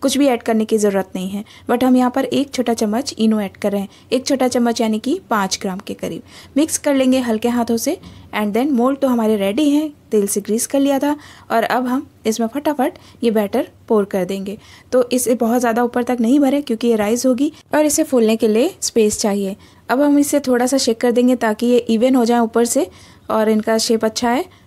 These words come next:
और इधर हमने पानी भी गर्म होने के लिए रख दिया था, डेढ़ ग्लास पानी।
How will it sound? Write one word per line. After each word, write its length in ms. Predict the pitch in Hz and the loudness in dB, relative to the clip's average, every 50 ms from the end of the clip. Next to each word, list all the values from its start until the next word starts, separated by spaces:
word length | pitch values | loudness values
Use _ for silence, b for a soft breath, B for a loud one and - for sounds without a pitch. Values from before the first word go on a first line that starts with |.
| b b _ - | b b _ -2
और 240 | 208 214 220 226 | 0 0 0 0
इधर 280 | - - 233 285 311 302 | 0 0 2 2 2 4
हमने 220 | 294 277 277 294 285 | 4 4 4 2 2
पानी 320 | 294 254 233 240 247 262 254 | 0 0 2 2 2 2 2
भी 160 | 262 269 254 | 2 0 0
गर्म 260 | 254 247 240 247 247 | 2 2 2 4 4
होने 200 | 247 233 226 226 | 4 2 2 0
के 120 | 226 240 | 0 0
लिए 120 | 233 233 233 | 2 2 2
रख 140 | 220 220 214 214 | 2 0 0 0
दिया 180 | 226 226 226 | 0 0 0
था, 160 | 220 240 262 294 | 0 0 -2 -2
डेढ़ 320 | 262 233 214 208 214 220 | 0 2 2 2 2 2
ग्लास 320 | 220 214 220 214 220 226 - | 2 0 0 0 0 -2 -2
पानी। 380 | - 220 214 208 214 254 359 | -2 -2 -2 0 0 0 0